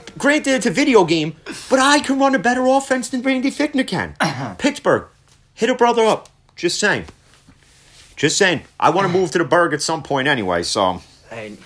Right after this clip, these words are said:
Speaker 2: we're going there next year, man. I can't wait. I
Speaker 1: Get
Speaker 2: love,
Speaker 1: ready,
Speaker 2: I love that
Speaker 1: Pittsburgh,
Speaker 2: city.
Speaker 1: 'cause I'm fucking coming.
Speaker 2: I love that city.
Speaker 1: I'm coming. And I'm getting a picture at the, at the Pittsburgh International Airport with the Franco.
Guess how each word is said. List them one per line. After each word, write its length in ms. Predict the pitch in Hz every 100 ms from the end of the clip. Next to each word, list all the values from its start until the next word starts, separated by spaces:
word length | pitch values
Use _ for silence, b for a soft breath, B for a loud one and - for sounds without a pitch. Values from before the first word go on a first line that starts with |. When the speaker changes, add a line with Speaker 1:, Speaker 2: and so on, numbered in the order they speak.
| 107
Speaker 2:
we're 80 | 123
going 180 | 131 127
there 100 | 120
next 280 | 123 120 104
year, 120 | 101
man. 240 | 101 101 98 _ 98
I 40 |
can't 240 | - 107
wait. 220 | 98 104 92 104
I 80 |
Speaker 1:
Get 100 | 110
Speaker 2:
love, 60 | 110
Speaker 1:
ready, 160 | 131 120
Speaker 2:
I 20 |
love 60 | 131
that 60 | 147
Speaker 1:
Pittsburgh, 220 | 131 113 113
Speaker 2:
city. 120 | 104
Speaker 1:
'cause 100 | - -
I'm 160 | 104 -
fucking 280 | - - _
coming. 260 | - 311 - - _ _ -
Speaker 2:
I 20 |
love 160 | 95 98
that 120 | 90 -
city. 280 | 90 90 87
Speaker 1:
I'm 100 | 92
coming. 340 | 95 - 107 87
And 100 | 120
I'm 100 | 110
getting 240 | 143 147
a 40 | 117
picture 380 | 139 135 - 107
at 100 | 104
the, 180 | 107 113
at 120 | 110
the 60 |
Pittsburgh 400 | 95 113 - 117
International 480 | 104 104 107 98 95
Airport 340 | 107 101 101 90
with 140 | 85
the 180 | 95 82 B B
Franco. 560 | - 113 110 107 98